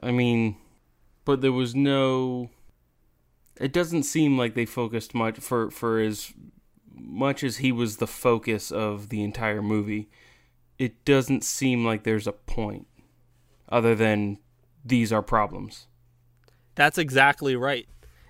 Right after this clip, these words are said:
Speaker 2: And th-, that's exactly how I have felt. And honestly, what's interesting <laughs> about the whole thing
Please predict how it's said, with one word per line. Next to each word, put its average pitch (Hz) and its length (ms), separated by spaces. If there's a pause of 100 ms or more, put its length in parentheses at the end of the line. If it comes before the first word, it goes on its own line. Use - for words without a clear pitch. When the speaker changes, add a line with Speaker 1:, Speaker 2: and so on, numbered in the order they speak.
Speaker 2:
And 135 360 (220)
th-, - 240 (160)
that's 147 320
exactly 143 500
how 131 300
I 131 260
have 117 240
felt. 127 400
And 143 240 (260)
honestly, 151 680 (1200)
what's 160 380 (120)
interesting 147 840 (360)
<laughs> 185 340
about 151 420
the 151 140
whole 147 240
thing 123 440